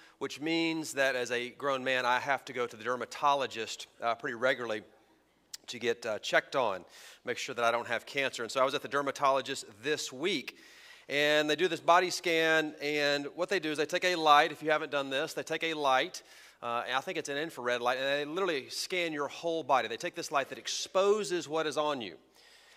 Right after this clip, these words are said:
And then if they find a darkness, a certain darkness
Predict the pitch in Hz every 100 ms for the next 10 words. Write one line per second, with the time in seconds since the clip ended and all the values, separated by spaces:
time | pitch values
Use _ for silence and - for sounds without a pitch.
0 | - - 156 156 220 214 202 156 - 202
1 | 226 226 202 190 156 139 - 180 262 131
2 | 127 131 170 - 196 156 127 147 202 214
3 | 139 123 165 - -